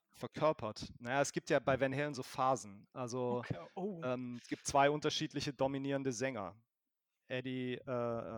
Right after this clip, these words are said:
Speaker 1: ähm, Entschuldigung, Sammy Hagar in der späteren Phase und David Lee Roth in der Frühphase.
Speaker 2: Mhm.
Speaker 1: Ich würde empfehlen, wenn du 'ne Idee davon kriegen willst, was Van Halen auszeichnet, was sie so elektrisierend macht,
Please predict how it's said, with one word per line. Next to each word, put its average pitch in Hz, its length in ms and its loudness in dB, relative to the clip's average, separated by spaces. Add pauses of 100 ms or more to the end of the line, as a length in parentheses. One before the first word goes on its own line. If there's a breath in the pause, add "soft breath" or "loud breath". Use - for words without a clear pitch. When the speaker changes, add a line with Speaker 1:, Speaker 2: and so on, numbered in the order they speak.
(120)
Speaker 1:
ähm, 104 140 -16 (180)
Entschuldigung, 92 380 -16 (340)
Sammy 127 320 -4
Hagar 139 500 0
in 120 140 -6
der 120 100 -4
späteren 123 400 -4
Phase 120 360 -2
und 110 140 -10
David 123 280 -2
Lee 113 120 -8
Roth 110 280 -2 (580)
in 117 80 -10
der 107 100 -6
Frühphase. 147 540 -6
Speaker 2:
Mhm. 185 40 -12 (640 loud breath)
Speaker 1:
Ich 120 380 -2
würde 160 420 6
empfehlen, 147 720 0
wenn 135 100 2
du 139 80 0
'ne 135 100 0
Idee 143 340 2
davon 143 320 2
kriegen 139 340 -6
willst, 131 380 -2
was 127 260 0
Van 127 180 0
Halen 123 240 -2
auszeichnet, 131 480 0
was 127 140 0
sie 123 60 -8
so 123 120 -4
elektrisierend 127 800 -4
macht, 123 460 -4